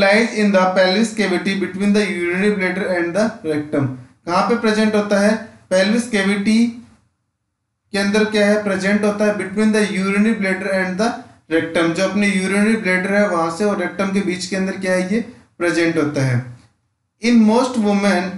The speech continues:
it line forward and it bend forward almost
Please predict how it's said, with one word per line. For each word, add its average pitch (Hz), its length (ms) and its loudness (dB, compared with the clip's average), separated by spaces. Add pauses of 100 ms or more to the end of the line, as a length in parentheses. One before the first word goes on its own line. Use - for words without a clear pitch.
(140)
it 226 140 -4
line 208 440 2
forward 190 640 0 (840)
and 202 380 0
it 220 260 -4
bend 208 360 0
forward 190 520 2 (540)
almost 214 480 2